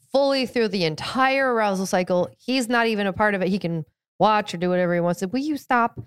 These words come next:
He can do other things. But the goal for you is, "Okay, I'm not just gonna kind of have an orgasm. I'm gonna have the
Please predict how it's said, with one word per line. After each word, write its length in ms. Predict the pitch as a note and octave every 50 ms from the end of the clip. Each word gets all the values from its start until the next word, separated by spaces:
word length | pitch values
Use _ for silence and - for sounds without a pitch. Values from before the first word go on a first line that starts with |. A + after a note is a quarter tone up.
| _ _ _ _ _ _ _ _ _
He 140 | - C#4 C#4
can 120 | C4+ D#4 C#4+
do 140 | D4 C#4+ C#4
other 200 | C4 B3+ C4 B3+
things. 480 | B3+ C4+ B3+ B3+ B3+ B3+ B3 A#3 - - _ _ _ _ _ _ _ _ - _ - -
But 260 | - A#3 A3+ G3+ F#3 F3+
the 100 | G#3 G3 F3+ F3 -
goal 280 | - A#3+ B3 B3 B3 A#3
for 160 | A#3+ - G#3+
you 480 | G3 F#3+ F3+ G#3 C4 B3+ G#3 F#3 F3+ F3+
is, 360 | - F#3 F#3 F3 F3 E3+ - - _
"Okay, 200 | G3+ F#3 G#3+ G3+
I'm 80 | G3+ G#3
not 160 | A3+ A#3 A3+
just 140 | A#3 A#3 -
gonna 160 | B3+ A3+ G3+
kind 500 | - - - - - F#3 F#3 F#3+ G3+ G#3+
of 140 | A#3 A#3+ A3+
have 260 | A#3 B3 A#3 A#3 A#3
an 80 | A#3+ A#3
orgasm. 440 | A#3+ A#3+ A#3 A3+ A#3+ A#3+ A3 A#3 A3
I'm 100 | G3+ G3
gonna 80 | G3 F#3+
have 100 | G3 F#3
the 80 | E3